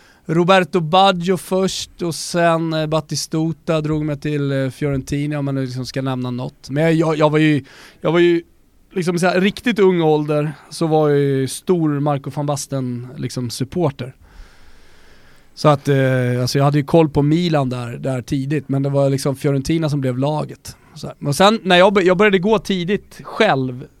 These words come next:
med kompisar på livefotboll, då blev det ju liksom, eh,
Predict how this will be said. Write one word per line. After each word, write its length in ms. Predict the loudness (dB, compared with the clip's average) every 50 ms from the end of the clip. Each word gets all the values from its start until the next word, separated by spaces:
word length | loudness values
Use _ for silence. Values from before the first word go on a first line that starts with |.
| _ _
med 240 | -8 -6 -4 -4 -2
kompisar 680 | 0 0 2 2 0 -4 -4 -6 -6 -4 -4 -6 -8 -8
på 300 | -8 -6 -6 -4 -4 -2
livefotboll, 680 | -2 -2 -2 -2 -2 -2 -4 -4 -4 -6 -12 -12 -6 -6
då 100 | -4 -2
blev 220 | 0 0 -2 0
det 80 | 0 -2
ju 120 | -4 -4 -6 _ _ _ _ _ _ _ _
liksom, 420 | -12 -10 -8 -6 -6 -6 -6 -8
eh, 160 | -8 -10 -14